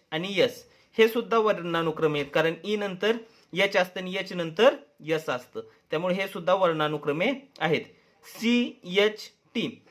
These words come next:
हे सुद्धा वर्णानुक्रमे आहेत, कारण सी, सी नंतरच एच असतं आणि एच नंतरच टी असतं, म्हणजे आपला पर्याय क्रमांक एक बरोबर आहे. पुढील प्रश्न घेऊयात. तुमच्या मित्राच्या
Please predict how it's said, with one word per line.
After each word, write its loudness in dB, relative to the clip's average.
हे 4
सुद्धा -2
वर्णानुक्रमे 0
आहेत, 0
कारण 2
सी, -2
सी -4
नंतरच 0
एच 0
असतं 0
आणि -4
एच -4
नंतरच 2
टी 2
असतं, 0
म्हणजे -4
आपला -2
पर्याय -4
क्रमांक -8
एक -4
बरोबर -6
आहे. -10
पुढील 2
प्रश्न 2
घेऊयात. 4
तुमच्या 0
मित्राच्या -4